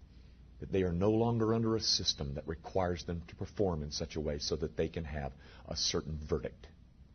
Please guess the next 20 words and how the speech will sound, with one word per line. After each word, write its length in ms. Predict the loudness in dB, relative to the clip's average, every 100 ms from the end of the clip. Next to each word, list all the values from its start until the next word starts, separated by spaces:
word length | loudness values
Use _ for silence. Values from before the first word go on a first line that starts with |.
| -20 -20 -20 -20 -20 -10
The 100 | -2
verdict 500 | 4 6 6 4 -2 -20 -20 -20 -20 -20 -20 -20 -20 -20 2
is 180 | 4 6
in, 380 | 4 2 -2 -8 -12 -20 -20 -20 -20 -20 -20 -20 -20 -8
and 120 | -2
the 80 | -2
performance 880 | -2 0 2 4 2 -2 -4 -4 -4 -10 -20 -20 -20 -4
can 160 | -2 4
stop. 500 | 4 4 -6 -8 -16 -18 -20 -20 -20 -20 -20 -20 -20 -20 -20 -20 -20 -20 2
Oh, 160 | 6 6
for 200 | 6 6
those 240 | 6 6
who 80 | 4
live 160 | 4 4
around 280 | 4 2
us, 140 | 0 0
oh 40 |
God, 300 | 0 -2 -4
that 120 | -6 -8
perform 640 | -10 -2 0 0 0